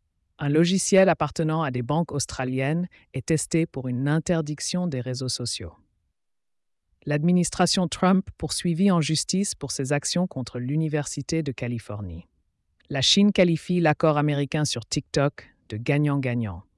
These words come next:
Examinera la technologie et les transferts de propriété intellectuelle de l'application Ozark A I, s'associe à Pyth Network pour fournir des données de marché en temps réel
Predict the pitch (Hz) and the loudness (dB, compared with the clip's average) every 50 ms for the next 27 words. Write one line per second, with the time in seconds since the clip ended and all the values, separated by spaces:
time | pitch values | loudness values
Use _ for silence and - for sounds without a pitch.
0 | _ _ - 175 170 151 180 196 208 202 190 190 185 180 190 202 196 170 - - | _ _ -2 0 2 4 6 6 8 8 8 6 6 6 6 6 6 4 4 2
1 | 190 - - 175 156 151 151 139 131 147 151 160 160 - - 135 135 127 - - | 0 2 2 0 2 2 0 0 0 0 -2 -2 -2 -4 -4 -4 -4 -4 -2 0
2 | 170 170 - - - 208 190 165 143 - - - 151 - - 151 147 139 - 156 | 0 0 0 2 2 2 2 2 -2 -4 -4 -8 -6 -4 -4 -2 -2 -2 -2 -2
3 | 143 135 127 - 135 127 123 117 - - - 143 143 147 151 156 175 - - 127 | -2 -2 -2 -4 -4 -6 -6 -6 -8 -6 -4 -2 0 0 0 -2 -4 -8 -8 -6
4 | 123 123 - - - 135 - 120 120 - - - 127 - - - 160 160 151 156 | -6 -6 -8 -8 -8 -6 -6 -4 -4 -4 -4 -6 -6 -6 -4 -2 0 0 0 0
5 | 147 135 - - - 127 123 113 104 104 113 156 190 - _ _ _ _ _ _ | -2 -2 -4 -8 -8 -6 -4 -4 -4 -4 -6 -6 -8 -10 _ _ _ _ _ _
6 | _ _ _ _ _ _ _ _ - - 165 151 - 151 139 - - 185 185 - | _ _ _ _ _ _ _ _ -6 -4 -2 -2 -2 -2 -2 -2 -2 -2 -4 -4
7 | - 123 - - 170 160 - - 143 127 - - 131 139 147 - - - _ _ | -6 -10 -8 -6 -6 -6 -4 -4 -6 -6 -6 -6 -6 -6 -6 -8 -10 -18 _ _
8 | _ _ _ _ _ _ - - 143 - - 165 165 160 170 190 185 156 143 131 | _ _ _ _ _ _ -10 -10 -8 -6 -2 0 2 2 4 4 2 2 0 2
9 | 151 151 160 165 165 147 143 135 131 131 - - - 160 151 131 120 110 - 156 | 2 4 4 4 2 2 0 0 -2 -2 -2 0 0 0 0 0 -2 -2 -2 -2
10 | 156 147 139 143 131 131 139 147 147 151 - | 0 0 0 -2 0 0 0 -2 -2 -4 -8